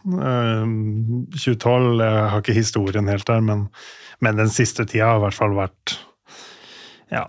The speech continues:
så det har alltid vært grusomme kamper, men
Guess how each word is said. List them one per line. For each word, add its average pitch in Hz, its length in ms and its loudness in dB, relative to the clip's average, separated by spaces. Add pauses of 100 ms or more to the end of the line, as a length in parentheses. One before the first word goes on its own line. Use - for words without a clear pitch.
(100)
så 120 520 -4 (580)
det 156 340 2
har 151 100 2
alltid 127 360 4
vært 131 160 4
grusomme 120 560 4
kamper, 120 460 2
men 117 600 2